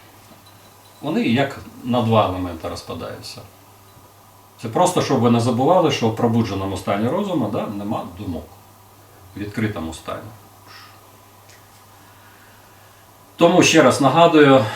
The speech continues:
е, всі ті відчуття, котрі вам подобаються, вони вам тільки мішають.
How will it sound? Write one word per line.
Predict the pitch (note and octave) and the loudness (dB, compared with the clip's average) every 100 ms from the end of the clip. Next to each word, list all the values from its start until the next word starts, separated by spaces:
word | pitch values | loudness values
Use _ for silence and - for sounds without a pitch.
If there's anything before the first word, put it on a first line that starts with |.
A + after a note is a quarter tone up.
| - | -6
е, | C3 B2 A#2+ | 0 2 4
всі | A2 - D#3+ D#3 | 2 2 2 4
ті | E3 C#3 | 4 2
відчуття, | C3+ - C3+ - C#3+ C3 | 2 0 -2 2 4 4
котрі | A#2+ A#2+ A2+ A2 G#2+ G#2 | 2 -2 2 2 2 0
вам | G#2 A2+ G#2 F#2+ | 2 4 4 2
подобаються, | C3 C3+ E3+ D#3+ D#3 C#3 C3+ C3 A#2+ | -2 2 4 6 6 4 2 2 4
вони | A2 C3 C#3 | 4 2 2
вам | A#2+ G#2+ | 2 0
тільки | A#2+ G#2+ G#2+ | -2 -4 -4
мішають. | G#2 G#2+ F#2 E2 D#2+ | -4 -2 -2 -2 -4